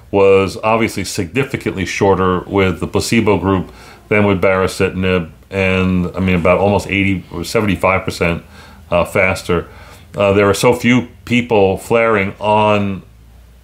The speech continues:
baricitinib, they couldn't even give you a time to flare. So this seems like it's a good trial, good enough to, to result in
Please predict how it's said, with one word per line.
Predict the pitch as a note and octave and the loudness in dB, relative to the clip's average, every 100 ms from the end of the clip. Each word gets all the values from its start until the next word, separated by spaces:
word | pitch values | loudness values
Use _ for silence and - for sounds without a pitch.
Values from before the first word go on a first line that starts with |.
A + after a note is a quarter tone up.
| _ - | _ -18
baricitinib, | G2+ A2 G#2 G2 A2+ G#2+ G2+ F#2+ | -4 2 2 2 0 0 0 0
they | F#2 | -2
couldn't | A2+ G2+ | -2 0
even | F#2 F#2 | 0 0
give | G2+ G#2 | 0 0
you | F#2 | 0
a | |
time | E2+ F2+ F2 E2 E2 - - - | 0 0 0 -2 -6 -16 -20 -10
to | F2 | -8
flare. | - F#2 D#2+ D#2 - - - - - - | -2 0 0 -2 -10 -20 -20 -20 -20 -10
So | - C#3 | 0 0
this | C#3 | 2
seems | D#3 C3 | 2 2
like | B2 A2+ | 2 2
it's | G#2 | 2
a | A2+ G#2 F2+ - _ | 2 2 0 -12 _
good | B2+ A#2+ | -2 -2
trial, | - A#2 A2 G#2 F#2+ | 2 2 4 2 2
good | A2 | 0
enough | G#2+ G2+ G2+ - | 2 0 -2 -4
to, | F2+ - - | -10 -12 -10
to | A2 G2 F#2+ - - - - | -4 -4 -4 -10 -18 -12 -2
result | G2 E2+ G#2 A2 | 0 4 2 2
in | G#2+ G2 F#2+ | 0 0 -2